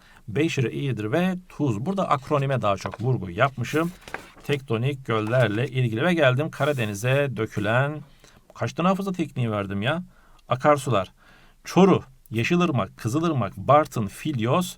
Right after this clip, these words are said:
Sakarya. Ne diyor senaryomuz? Çorumspor maçından sonra Çorumsporlu, bak Çorumspor'un bayrağını görüyor musunuz? Çorum'a vurgu. Bara giden Hurşit,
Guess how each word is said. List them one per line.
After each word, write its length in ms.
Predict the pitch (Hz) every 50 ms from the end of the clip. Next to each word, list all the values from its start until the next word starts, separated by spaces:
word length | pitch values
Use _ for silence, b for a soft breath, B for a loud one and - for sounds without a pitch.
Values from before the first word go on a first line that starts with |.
| - - _
Sakarya. 560 | - - - 117 - - 98 95 95 - - - _ -
Ne 120 | 180 190 185
diyor 120 | 160 127
senaryomuz? 580 | 123 - 113 107 101 104 123 151 180 180 180 - b b b b b b b b
Çorumspor 600 | - - 180 208 214 202 185 - - - 185 185
maçından 560 | 180 165 160 151 - 170 160 151 147 160 170 175
sonra 340 | 180 - 135 123 107 101
Çorumsporlu, 800 | - - - 165 160 156 143 110 - - - - 101 95 98 101
bak 160 | 117 113 -
Çorumspor'un 600 | - - 120 131 131 127 - - - - 135 -
bayrağını 340 | 120 113 110 113 120 117 113
görüyor 260 | 104 110 123 156 143
musunuz? 440 | 113 101 - - 98 101 95 - - _ B B B B B B B B B B B B B B
Çorum'a 340 | - 156 151 151 135 123 110
vurgu. 520 | 101 104 101 101 101 107 135 165 185 185 180 B B B B B B B B B B B B B B B B B B -
Bara 540 | 104 98 - 131 151 180 202 214 202 165
giden 340 | 147 127 131 143 147 139 120
Hurşit, 840 | 117 - - 170 180 180 - 151 170 - - - - - - -